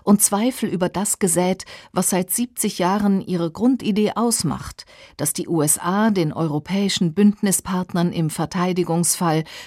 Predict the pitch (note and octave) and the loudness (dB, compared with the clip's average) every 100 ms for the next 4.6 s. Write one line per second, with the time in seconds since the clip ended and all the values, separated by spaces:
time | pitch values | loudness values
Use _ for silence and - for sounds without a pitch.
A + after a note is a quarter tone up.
0 | - - A3 A#3 G3 - - - C#3+ - | -4 0 2 2 2 -2 -8 -10 -10 -14
1 | _ _ _ _ _ _ _ - - - | _ _ _ _ _ _ _ -20 -20 0
2 | G3+ - G#3+ G#3 B3+ C#4 C4+ - A#3 G3+ | 0 4 4 4 2 0 0 0 -2 -2
3 | G3 F3+ F#3+ A3+ F#3+ G3 F3+ F3 E3+ F#3 | -2 0 2 2 2 2 4 2 2 2
4 | F#3+ D#3+ D3+ - F3 | 2 0 -2 -2 0